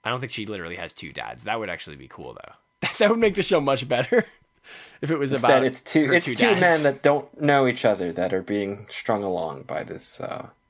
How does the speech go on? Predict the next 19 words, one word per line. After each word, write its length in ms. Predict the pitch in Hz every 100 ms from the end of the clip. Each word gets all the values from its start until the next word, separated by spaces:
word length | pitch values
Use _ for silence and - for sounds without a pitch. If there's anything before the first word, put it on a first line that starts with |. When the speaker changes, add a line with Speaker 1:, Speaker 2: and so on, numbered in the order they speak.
| _
Speaker 2:
this 100 | -
fifteen-year-old. 840 | - 90 - 87 87 - - - _ _ _ _ 113
Speaker 1:
Yeah. 160 | 107 - _ _ _ _ _ _
So, 400 | - 147 123 104 _ _
anyway, 320 | 160 170 127 117
that 160 | 156
actually, 380 | 185 - 180 143
Speaker 2:
Ugh. 40 | - -
Speaker 1:
I, 500 | 139 - 143 131 131 - -
I, 100 | 120
I 40 |
don't 120 | 120
think 160 | 117 110
I'm 160 | 98
gonna 220 | 95 98 87
watch 280 | 78 78
that, 280 | - 67 -
but 160 | 90 76
I, 160 | 90